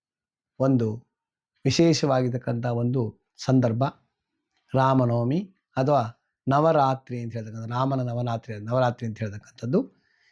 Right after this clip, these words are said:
ಈ ಒಂದು ಸಂದರ್ಭದಲ್ಲಿ ನಾವಿದ್ದೇವೆ. ರಾಮನವಮಿಯಲ್ಲಿ ನಾವು ಯಾತಕ್ಕೋಸ್ಕರವಾಗಿ ಪಾನಕವನ್ನ ಹಂಚ್ತೀವಿ, ಹಂಚ್ಬೇಕು ಅಂತ ಹೇಳ್ತಕ್ಕಂಥದ್ದನ್ನು ಮಾಡ್ಕೊಂಡು ಬಂದ್ರು ಅಂದ್ರೆ, ಹಿಂದೆ ರಾಮ ವನವಾಸಕ್ಕೆ ಹೋಗಿದ್ನಲ್ವಾ,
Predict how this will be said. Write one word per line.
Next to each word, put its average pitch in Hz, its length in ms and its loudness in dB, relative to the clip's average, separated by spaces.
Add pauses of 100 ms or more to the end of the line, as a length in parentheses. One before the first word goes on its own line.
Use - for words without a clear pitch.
(160)
ಈ 214 120 6
ಒಂದು 214 200 6
ಸಂದರ್ಭದಲ್ಲಿ 160 440 2
ನಾವಿದ್ದೇವೆ. 104 520 -6 (2000)
ರಾಮನವಮಿಯಲ್ಲಿ 185 760 4
ನಾವು 151 560 0 (340)
ಯಾತಕ್ಕೋಸ್ಕರವಾಗಿ 147 1160 0 (1120)
ಪಾನಕವನ್ನ 147 540 2
ಹಂಚ್ತೀವಿ, 131 380 0
ಹಂಚ್ಬೇಕು 123 400 -2
ಅಂತ 117 120 -4
ಹೇಳ್ತಕ್ಕಂಥದ್ದನ್ನು 117 580 -4
ಮಾಡ್ಕೊಂಡು 117 420 0
ಬಂದ್ರು 107 180 -4
ಅಂದ್ರೆ, 127 520 0 (420)
ಹಿಂದೆ 180 260 6
ರಾಮ 123 300 4
ವನವಾಸಕ್ಕೆ 160 580 2
ಹೋಗಿದ್ನಲ್ವಾ, 123 540 -4